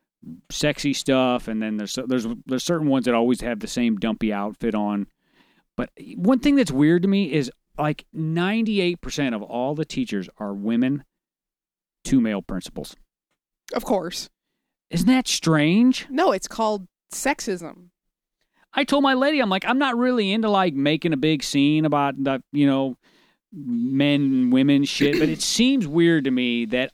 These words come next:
Speaker 1: all, I mean, literally almost everybody in that school is a woman working there, and that it's two fucking bald mooks
Speaker 2: Right.
Speaker 1: running it."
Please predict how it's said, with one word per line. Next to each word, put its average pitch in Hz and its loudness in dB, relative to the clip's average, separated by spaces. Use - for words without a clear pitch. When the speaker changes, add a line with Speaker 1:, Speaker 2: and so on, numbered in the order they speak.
Speaker 1:
all, 175 4
I - -6
mean, 165 0
literally 165 2
almost 143 -4
everybody 165 2
in 147 4
that 143 0
school 139 4
is 135 -4
a 143 2
woman 127 2
working 127 0
there, 101 -4
and 135 -4
that 131 -2
it's - -2
two 190 0
fucking 131 -2
bald 156 2
mooks 151 0
Speaker 2:
Right. 208 0
Speaker 1:
running 170 4
it." 95 -6